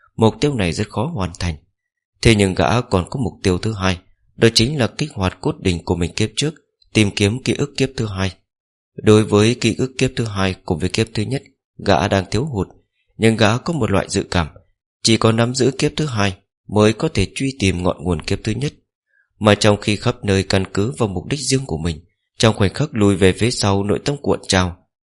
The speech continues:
Nữ đế và Ma Vũ Đại Đế đang lao thẳng đến khối u thịt. Về trên biển trong suốt, khối u thịt khổng lồ kia,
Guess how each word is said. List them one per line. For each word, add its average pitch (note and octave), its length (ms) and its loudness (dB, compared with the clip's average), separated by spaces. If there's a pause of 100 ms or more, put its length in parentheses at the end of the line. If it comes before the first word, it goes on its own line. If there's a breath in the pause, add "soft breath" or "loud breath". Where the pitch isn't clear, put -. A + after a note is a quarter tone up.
(760)
Nữ A#2 180 6
đế A#2 360 4
và G2+ 140 4
Ma F#2 200 0
Vũ F#2 200 -2
Đại - 160 0
Đế G#2 340 -2 (140)
đang G2+ 200 2
lao G2 180 2
thẳng F2 280 -4
đến F2 100 -6
khối G#2 220 -4
u C#2+ 180 -6
thịt. E2+ 160 -4 (1000)
Về A2 120 8
trên G2+ 240 2
biển E2+ 200 4
trong F2+ 160 -2
suốt, B2+ 240 -6 (320)
khối - 220 2
u D3+ 100 0
thịt - 240 -2
khổng F2+ 180 2
lồ F2+ 280 0
kia, F#2+ 180 -2